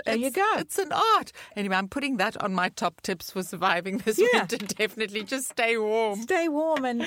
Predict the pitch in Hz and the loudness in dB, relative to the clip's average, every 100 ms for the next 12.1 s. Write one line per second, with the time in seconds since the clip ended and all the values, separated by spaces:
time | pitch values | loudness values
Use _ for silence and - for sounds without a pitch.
0 | - 233 240 233 247 240 240 311 330 320 | -2 -2 -2 -2 -2 -2 -2 -4 -2 0
1 | 240 226 226 214 - - - 220 247 277 | 0 0 -2 -8 -16 -16 -4 0 0 0
2 | 262 262 226 196 185 175 - 190 190 - | -2 -6 -2 -2 0 -2 -6 -8 -6 -4
3 | 185 190 180 - 190 185 185 185 175 - | -2 -2 -2 -4 -2 -2 -4 -4 -4 -10
4 | - - - - - - 214 214 - 190 | -20 -20 -20 -20 -8 -2 -2 -2 -2 0
5 | 175 185 180 170 185 185 180 180 175 165 | -2 -4 -6 -4 -2 -2 -2 -2 -4 -2
6 | 196 226 208 175 156 147 - - - 185 | -2 0 -2 -4 -6 -6 -8 -10 -6 -4
7 | 180 - 220 302 269 285 - - 196 175 | -4 -6 -8 -4 -4 -4 -6 -6 -4 -2
8 | 160 160 - - - _ _ - 185 233 | -2 -4 -8 -20 -20 _ _ -14 -6 0
9 | 233 214 160 156 175 - _ _ _ 180 | 0 0 -2 -4 -6 -12 _ _ _ -6
10 | 175 175 175 - _ - - 233 233 226 | -4 -4 -4 -8 _ -12 -4 -2 0 -2
11 | 202 190 185 170 196 220 220 196 175 160 | -2 -4 -4 -2 0 0 -2 -4 -4 -4